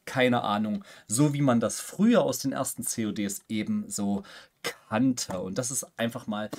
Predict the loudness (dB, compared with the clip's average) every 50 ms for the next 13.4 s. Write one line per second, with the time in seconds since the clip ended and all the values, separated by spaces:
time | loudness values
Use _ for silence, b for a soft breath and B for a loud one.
0 | B B -2 0 0 0 0 -4 -8 -6 0 0 2 2 2 0 -2 -2 -4 -4
1 | -4 -4 -2 -2 0 2 2 2 2 0 -2 -4 -4 -4 -4 -2 -4 -4 -2 -4
2 | -4 -4 -2 -2 -2 -2 -2 -4 -4 -4 -2 0 -2 -2 -2 -2 -2 -2 -2 -2
3 | -4 -6 -8 -8 -6 -6 -4 -4 -4 -4 -4 -6 -6 -6 -4 -2 0 0 0 0
4 | -2 -4 -6 -6 -8 -12 B B B B B B B -4 -2 -2 0 2 4 4
5 | 4 4 2 0 -2 0 0 0 0 -2 -2 -2 -2 -4 -6 -8 -10 -6 -4 -4
6 | -2 0 0 0 0 -2 -4 -4 -4 -2 0 0 0 0 0 -2 -4 -6 -12 _
7 | _ _ _ _ _ _ _ _ _ _ _ _ _ -6 -2 -2 0 0 0 0
8 | 0 2 2 0 0 -4 -8 -6 -4 -2 -2 0 0 -2 -4 -4 -8 B B B
9 | B B B B 0 0 0 0 -4 -6 -6 -2 0 2 2 2 2 2 -2 -4
10 | -4 -4 -2 -2 -2 0 0 -2 -2 -2 -2 -2 -2 0 2 2 2 0 -2 -4
11 | -2 -2 -2 -2 -2 -2 -4 -2 0 0 0 0 -2 -2 -4 -4 -4 -2 -4 -4
12 | -2 -4 -6 -6 -4 -4 -4 -4 -4 -6 -8 -8 -8 -8 -8 -8 -8 -6 -6 -4
13 | -2 0 0 0 0 0 -2